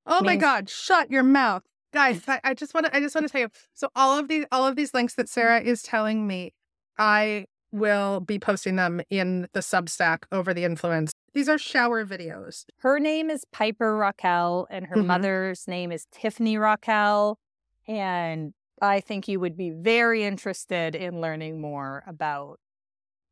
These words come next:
Speaker 2: that.
Speaker 1: All right. Oh my gosh, in this one video that got a million likes, she's, like, making out with some dude.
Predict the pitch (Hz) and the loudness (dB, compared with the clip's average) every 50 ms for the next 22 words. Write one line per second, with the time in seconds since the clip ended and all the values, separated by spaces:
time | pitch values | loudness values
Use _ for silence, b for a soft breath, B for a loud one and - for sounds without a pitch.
0 | _ _ _ 147 123 123 - - _ _ _ _ _ _ _ _ _ _ _ _ | _ _ _ -12 -12 -12 -14 -18 _ _ _ _ _ _ _ _ _ _ _ _
1 | _ _ _ _ _ _ _ _ _ _ _ _ _ _ _ _ _ _ _ _ | _ _ _ _ _ _ _ _ _ _ _ _ _ _ _ _ _ _ _ _
2 | _ _ _ _ - 208 214 226 226 277 359 302 175 151 - - - 302 381 427 | _ _ _ _ -12 -10 -8 -4 -2 -2 -2 -2 -4 -6 -8 -4 0 0 2 2
3 | 440 403 415 427 - - - 311 302 302 302 320 302 - 320 349 392 370 392 349 | 2 2 2 0 0 2 2 4 4 4 4 2 0 -2 -4 -2 -2 -2 -2 2
4 | 330 294 254 240 240 226 247 226 262 247 220 220 247 247 247 247 240 240 233 233 | 2 4 4 2 2 0 -2 0 0 0 0 0 0 2 2 2 2 2 2 0
5 | 233 - - 277 262 269 - - 247 240 240 247 262 - 302 285 294 269 269 302 | -2 -4 -4 -4 -4 -4 -4 0 2 4 4 4 4 4 4 4 4 4 2 0
6 | - 262 247 233 196 - - 247 277 320 381 381 302 226 180 139 - 156 156 - | 0 0 -2 -2 -2 -2 0 4 4 4 6 4 4 4 2 0 -4 -10 -16 -20